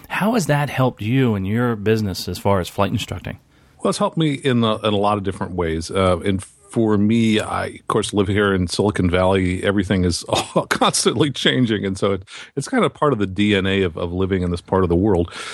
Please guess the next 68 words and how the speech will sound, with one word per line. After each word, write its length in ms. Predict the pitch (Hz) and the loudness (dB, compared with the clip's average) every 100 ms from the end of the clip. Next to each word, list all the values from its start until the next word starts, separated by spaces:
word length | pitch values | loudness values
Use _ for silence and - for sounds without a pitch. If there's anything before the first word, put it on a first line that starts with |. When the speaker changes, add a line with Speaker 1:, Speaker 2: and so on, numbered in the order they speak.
| - - | -14 -6
Speaker 2:
And 120 | 131 135 | -2 2
so 160 | 139 | 2
from 120 | 131 | 2
an 80 | 127 | 2
aviation 500 | 127 117 117 127 135 | 2 2 2 0 -2
standpoint, 720 | - 107 101 92 104 98 95 | 0 0 0 0 0 0 0
I 120 | 95 98 | 2 2
was 180 | 98 | 0
always 400 | 98 - 95 92 | -2 0 2 2
kind 160 | - 90 | 0 0
of 80 | 87 | 2
interested 340 | 92 - 92 | 0 0 0
in 160 | 95 87 | 2 2
what's 220 | 92 - | 0 0
new, 180 | 92 90 | 2 2
what's 220 | 87 - | 2 2
on 100 | 90 | 0
the 60 | 85 | 0
cutting 340 | - 90 85 | 0 2 2
edge, 300 | 85 82 - | 2 0 -2
you 80 | 87 | -2
know, 80 | 82 | 0
what's, 400 | 87 - - 98 | 0 -2 -4 0
uh, 180 | 87 | 2
what's 220 | 85 90 - | 2 2 0
changing. 580 | 110 117 98 76 90 | 2 2 0 -2 -2
And 180 | 92 90 | 0 2
of 60 | - | 2
course, 300 | - 104 - | 0 0 -2
for 500 | - - - - 104 | -6 -12 -12 -2 -2
the 60 | |
first, 340 | 95 113 - - | 2 0 0 0
uh, 120 | 95 | 0
thirty 260 | 98 101 95 | 2 2 4
years 180 | 95 | 2
of 60 | 92 | 2
my, 160 | 90 87 - | 0 -2 -6
you 100 | - | -4
know, 140 | 98 92 | -2 -2
f-, 180 | 92 - - | -6 -14 -2
aviation 500 | 110 92 92 82 101 | 0 2 2 2 2
activity, 440 | 87 - 92 95 | 0 2 2 4
the 100 | 87 | 2
answer 220 | 87 - 95 | 2 0 0
was 180 | 90 | 0
nothing. 320 | 139 170 80 80 | 0 0 -2 -2
<laughs> 40 | - - - 247 - | -2 -2 0 -2 0
It 440 | 269 - 240 - | 0 0 -2 0
was, 100 | 135 165 220 - - - 214 | -2 -4 -14 -14 -20 -12 -8
I 120 | 147 156 | -2 0
mean, 120 | 143 | 2
the 80 | 139 | 2
airplanes 360 | 131 139 123 | 2 2 2
that 80 | 110 | 0
we 100 | 110 | -2
flew 240 | 110 113 | 2 4
in 60 | 110 | 4
nineteen 300 | 101 95 101 | 4 2 -2
seventy, 400 | - 170 147 143 | 0 0 2 0
substantially 580 | - 120 117 107 104 95 | 0 -2 0 0 2 0
the 80 | 90 | 0
same 280 | - 92 | 0 0
as 140 | 90 85 | 0 0
the 80 | 90 | 2
ones 180 | 87 | 2
we 120 | 80 80 | 0 0
flew 260 | 95 87 | 2 4
in, 140 | 85 | 4